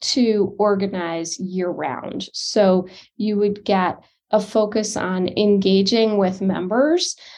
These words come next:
um, beyond the get out the vote structures. So, you know, that is a nineteenth century, you know, I don't like to go completely back to nostalgia for the nineteenth century, but just as a model, right? You might have,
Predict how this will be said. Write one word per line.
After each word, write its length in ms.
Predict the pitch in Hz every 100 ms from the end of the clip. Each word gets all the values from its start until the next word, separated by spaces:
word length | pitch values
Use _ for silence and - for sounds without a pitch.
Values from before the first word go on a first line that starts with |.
| - -
um, 280 | 220 214 190 190
beyond 640 | 233 220 214 220 233 240 240 -
the 140 | 220 -
get 180 | 190 180
out 260 | 175 170 -
the 100 | 185
vote 380 | 185 180 175 - _ -
structures. 840 | - - 190 - - - - 196
So, 380 | - 262 247 -
you 120 | 262
know, 120 | 294 285
that 200 | 339 427
is 160 | 440
a 100 | 415
nineteenth 600 | 269 214 214 247 269 247
century, 840 | 247 226 214 214 233 214 208 196 - _ _ -
you 100 | 233
know, 80 |
I 140 | 196 202
don't 240 | 226 214
like 160 | 226 220
to 120 | 226
go 300 | 208 185 175
completely 560 | - 202 196 214 202 196
back 240 | 196 196
to 220 | - 180 -
nostalgia 680 | 196 190 - 208 190 180 160
for 160 | 180
the 80 | 175
nineteenth 380 | 175 170 180 170
century, 260 | 135 127
but 200 | - -
just 260 | - 208 202
as 180 | 170 190
a 60 | 175
model, 640 | 175 185 175 131 - 180
right? 360 | 190 208 226 - - -
You 140 | - 247
might 260 | 247 254
have, 400 | 254 262 247 220